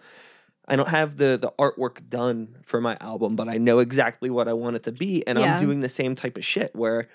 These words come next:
Speaker 1: I'm going through songs that I'm working on and finishing up. And then I think about that artwork and everything, the whole aesthetic of the project as a whole. And I'm like, "Does this work together?"
Speaker 2: Yeah.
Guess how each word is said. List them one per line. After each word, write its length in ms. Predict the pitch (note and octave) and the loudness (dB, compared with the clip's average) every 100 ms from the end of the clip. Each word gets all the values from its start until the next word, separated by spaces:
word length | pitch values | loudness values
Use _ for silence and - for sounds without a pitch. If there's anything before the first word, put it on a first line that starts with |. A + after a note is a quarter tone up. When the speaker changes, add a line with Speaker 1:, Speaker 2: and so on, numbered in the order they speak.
| - _ _ - | -20 _ _ -2
Speaker 1:
I'm 420 | C3 D3+ C#3+ - - | 0 2 0 -2 2
going 300 | B2+ A#2+ B2+ | 2 2 -2
through 340 | - B2+ A#2+ | -2 0 0
songs 540 | - A#2+ A#2+ A#2+ B2 | -2 -2 0 0 0
that 120 | A#2+ - | -2 0
I'm 180 | B2 A2+ | 0 2
working 360 | A2 G#2 A#2+ A#2 | 2 0 -4 -8
on 160 | G#2+ | -8
and 80 | A2+ | -8
finishing 400 | - A2+ - G#2+ | -8 -8 -6 -8
up. 180 | A2 G2 | -8 -6
And 80 | A2+ | -4
then 120 | A2+ | -4
I 80 | A2+ | -6
think 200 | - A2+ | -8 -8
about 280 | A2 A2+ - | -8 -8 -10
that 160 | A2+ | -10
artwork 540 | - A#2 - F2+ E2 G2+ | -4 -4 -4 -8 -8 -10
and 100 | G#2 | -10
everything, 540 | G#2 G2+ A2+ - F2+ | -10 -10 -10 -10 -10
the 120 | F#2+ C3 | -4 2
whole 180 | D3+ C3+ | 4 4
aesthetic 400 | - C3+ B2+ B2 | 2 0 0 -4
of 120 | - | -8
the 60 | |
project 540 | A2+ B2 A#2 A#2 A2 - - - - | -2 2 2 0 -6 -12 -20 -20 -2
as 220 | C3 A#2+ | 0 0
a 40 | A#2+ | -2
whole. 520 | - F#3+ B2 A2+ - _ | 0 2 4 2 -4 _
And 100 | - | -2
I'm 80 | C3+ | 0
like, 220 | A#2+ - | 0 -2
"Does 300 | - A2 A2+ | -2 -2 -2
this 440 | A#2 A2 - - - - | -6 -8 -6 -8 -10 -2
work 300 | C#3 F3+ - | 2 2 -2
together?" 520 | - G#2+ - - C#3 _ - | -16 -14 -14 -14 -14 _ -2
Speaker 2:
Yeah. 320 | A3 F3 | 0 0